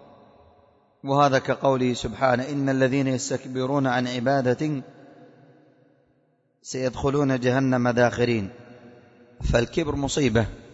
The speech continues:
مرض فتاك،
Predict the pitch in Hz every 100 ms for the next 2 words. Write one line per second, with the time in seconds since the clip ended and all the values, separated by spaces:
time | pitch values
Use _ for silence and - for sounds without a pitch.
0 | - - - - - _ _ _ _ _
1 | _ _ _ _ _ _ 123 131 127 123
2 | 123 107 120 - 113 107